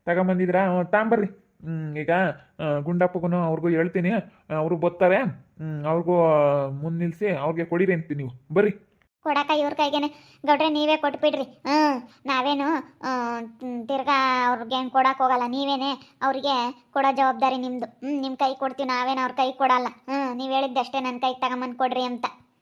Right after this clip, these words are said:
Speaker 1: ಆ, ತಗೊಂಬಂದ್ ಕೊಡ್ರಿ ಅಂತ ಹೇಳಿ, ಹೇಳಿದೀನಿ ನಿಜ, ಆದ್ರೆ ಯಾಕೆ ಅವ್ರ ಕೈಗೆ ಕೊಟ್ಬಿಡಿರಿ ಅಂತಿ? ಹ್ಮ್, ತಿರ್ಗಾ ಆಮೇಲೆ ಅವ್ರು ತಿಂದ್ರು, ಇವ್ರು ತಿಂದ್ರು ಅಂಬೋದ್ ಮಾ-, ಬೇಡ. ಹ್ಮ್, ಅದ್ಕೇನೆ ಅವ್ರ ಕೈಗೆ ಕೊಡ್ರಿ.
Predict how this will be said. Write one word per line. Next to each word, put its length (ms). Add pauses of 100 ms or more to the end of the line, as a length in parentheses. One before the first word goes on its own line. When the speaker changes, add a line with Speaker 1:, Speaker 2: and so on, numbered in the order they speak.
(240)
Speaker 1:
ಆ, 40
ತಗೊಂಬಂದ್ 480
ಕೊಡ್ರಿ 320
ಅಂತ 200
ಹೇಳಿ, 340 (400)
ಹೇಳಿದೀನಿ 500
ನಿಜ, 220 (680)
ಆದ್ರೆ 280
ಯಾಕೆ 300
ಅವ್ರ 120
ಕೈಗೆ 240
ಕೊಟ್ಬಿಡಿರಿ 460
ಅಂತಿ? 240 (180)
ಹ್ಮ್, 360
ತಿರ್ಗಾ 240
ಆಮೇಲೆ 200
ಅವ್ರು 200
ತಿಂದ್ರು, 280
ಇವ್ರು 240
ತಿಂದ್ರು 280
ಅಂಬೋದ್ 220
ಮಾ-, 340
ಬೇಡ. 200 (400)
ಹ್ಮ್, 280 (260)
ಅದ್ಕೇನೆ 380 (320)
ಅವ್ರ 160
ಕೈಗೆ 240
ಕೊಡ್ರಿ. 320